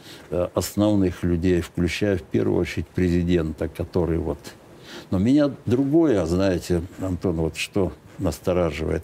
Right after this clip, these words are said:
Мы сегодня очень много говорим об искусственном интеллекте. И порой говорим, что искусственный интеллект,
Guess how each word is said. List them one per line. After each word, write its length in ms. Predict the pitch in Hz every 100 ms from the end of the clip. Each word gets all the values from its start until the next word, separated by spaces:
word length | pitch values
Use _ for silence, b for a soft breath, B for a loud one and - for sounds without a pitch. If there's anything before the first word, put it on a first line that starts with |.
| -
Мы 100 | 101
сегодня 460 | - 113 127 110
очень 280 | 110 - 95
много 320 | 107 117 98
говорим 500 | 90 90 98 107 107
об 140 | 90 90
искусственном 680 | - - 101 - 95 90
интеллекте. 640 | 87 85 92 87 - - - - - - B B B B B B
И 100 | 98
порой 380 | - 90 110 117
говорим, 440 | 98 98 98 98
что 220 | 80 - 90
искусственный 680 | - - 104 - 87 87
интеллект, 460 | 82 - 98 131